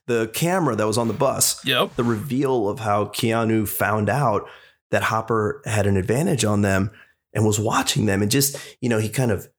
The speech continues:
Speaker 1: leans forward and then cheats to the left and he sees the camera behind the mirror. And I'm like, "Yeah,
Speaker 2: Yeah.
Speaker 1: that works. That's true. That makes sense."
Speaker 2: Yeah.
Speaker 1: Because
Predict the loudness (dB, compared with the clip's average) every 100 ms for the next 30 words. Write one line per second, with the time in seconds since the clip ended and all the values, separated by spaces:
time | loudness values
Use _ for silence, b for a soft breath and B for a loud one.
0 | _ _ _ -2 0 2 0 -2 -2 0
1 | 2 2 0 -2 -2 0 2 0 0 0
2 | 2 2 0 0 0 -2 0 0 0 0
3 | 0 2 4 4 2 0 -2 -2 0 0
4 | 0 -2 0 2 2 2 2 2 2 0
5 | 2 2 0 B B B B _ -14 -6
6 | -2 0 2 2 2 0 0 0 0 -2
7 | -2 0 2 2 0 -2 0 0 0 0
8 | 2 2 0 2 0 0 0 0 0 0
9 | 0 2 2 4 4 4 4 4 4 2
10 | 2